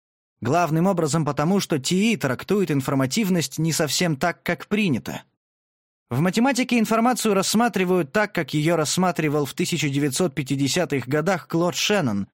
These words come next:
то есть относительно наблюдателя. Информация относительно наблюдателя, внешняя,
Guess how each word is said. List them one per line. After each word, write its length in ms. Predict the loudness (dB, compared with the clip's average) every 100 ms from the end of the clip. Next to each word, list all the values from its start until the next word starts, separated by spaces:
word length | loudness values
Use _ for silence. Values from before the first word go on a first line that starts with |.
| _ _ 0
то 120 | 0
есть 220 | 0 -2
относительно 680 | -4 -2 -2 0 0 0 2
наблюдателя. 840 | 2 0 0 0 0 -4 -8 -10 -14 _ _ _ _ _ _ _ _ _ -4
Информация 640 | -2 2 2 2 2 0
относительно 520 | 2 0 0 2 2
наблюдателя, 640 | 2 2 2 2 0 -2 -2
внешняя, 640 | 0 0 0 0 -2 -2